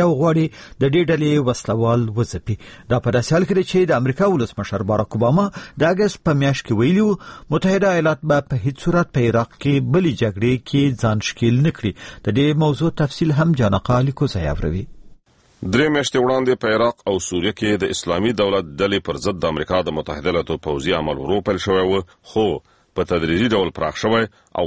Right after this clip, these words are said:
Speaker 2: واشنګټن به په جګړې کې نور هم ښکیل شي. په عراق کې د امریکا د پوځي ماموریت د مذهبي اقلیتونو د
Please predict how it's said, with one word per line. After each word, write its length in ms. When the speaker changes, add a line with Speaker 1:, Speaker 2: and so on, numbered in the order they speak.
Speaker 2:
واشنګټن 500
به 80
په 140
جګړې 260
کې 140
نور 160
هم 180
ښکیل 300
شي. 160
په 140
عراق 240
کې 120
د 100
امریکا 280
د 200
پوځي 280
ماموریت 400
د 100
مذهبي 360
اقلیتونو 440
د 80